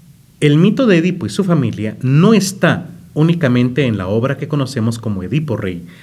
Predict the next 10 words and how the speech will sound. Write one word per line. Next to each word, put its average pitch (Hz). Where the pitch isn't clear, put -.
sino 123
que 135
de 143
hecho 139
se 117
puede 117
construir 123
con 120
la 139
lectura 139